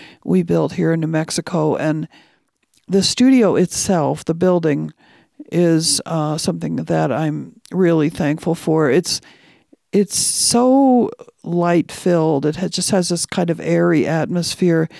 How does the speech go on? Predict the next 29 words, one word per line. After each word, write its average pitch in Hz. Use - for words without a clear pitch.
And 190
you 180
look 190
out 180
the 165
windows, 175
and, 165
um, 156
I 175
see 180
mountains, 160
and 160
now 156
at 156
this 165
time 170
of 165
year, 156
snow-capped 170
mountains 151
out 165
<laughs> -
there. 180
See -
the 196
sky, 160
the 156
sunsets, 156
um, 156